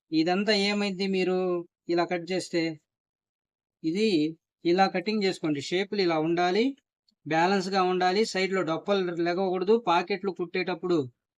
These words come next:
డొప్పలు లెగవకుండా ఎలా కుట్టాలో నేను ఒక వీడియో పెట్టాను చూడండి. పాకెట్లు డొప్పల్లాగా లెగవకూడదు, చెవుల్లాగా ఓపెన్ అవ్వకూడదు,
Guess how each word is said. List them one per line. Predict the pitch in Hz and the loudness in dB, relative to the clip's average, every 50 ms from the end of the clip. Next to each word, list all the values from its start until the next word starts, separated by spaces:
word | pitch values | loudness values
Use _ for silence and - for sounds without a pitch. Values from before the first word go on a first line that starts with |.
| _ - | _ -10
డొప్పలు | 156 156 175 175 - 214 214 202 | -6 -4 -4 -2 0 2 2 2
లెగవకుండా | 190 185 185 208 202 185 202 208 196 190 | 2 2 2 0 0 0 0 0 0 2
ఎలా | 185 185 190 190 | 2 4 4 2
కుట్టాలో | 185 180 190 175 - 190 185 190 196 190 | 2 2 -4 -2 0 0 2 2 2 2
నేను | 185 175 170 170 | 2 2 2 2
ఒక | 165 160 160 | 0 -2 -2
వీడియో | 156 170 196 208 214 214 196 | 0 0 0 4 2 2 2
పెట్టాను | - 175 170 170 190 185 190 208 | 2 -2 -4 -2 0 0 0 0
చూడండి. | 214 - 185 185 185 190 190 190 214 | -2 -2 -2 -2 -2 -2 0 0 0
పాకెట్లు | 202 190 185 190 190 - 202 196 - 220 226 269 302 294 - _ _ _ _ - 151 | 2 4 2 2 2 2 -4 -4 0 0 2 2 2 0 -4 _ _ _ _ -12 -4
డొప్పల్లాగా | 160 180 175 - 214 214 208 202 196 202 220 240 | -2 -2 -2 0 2 4 8 8 8 8 8 4
లెగవకూడదు, | 196 175 180 185 196 214 220 202 202 185 170 156 | 4 4 4 4 4 4 4 4 2 0 -2 -4
చెవుల్లాగా | - 190 196 202 214 208 202 208 202 190 | -2 -2 0 0 2 2 4 2 2 2
ఓపెన్ | 196 202 196 214 202 196 | 0 0 0 0 2 2
అవ్వకూడదు, | 190 196 196 196 196 175 156 127 | 2 2 2 0 0 0 -2 -4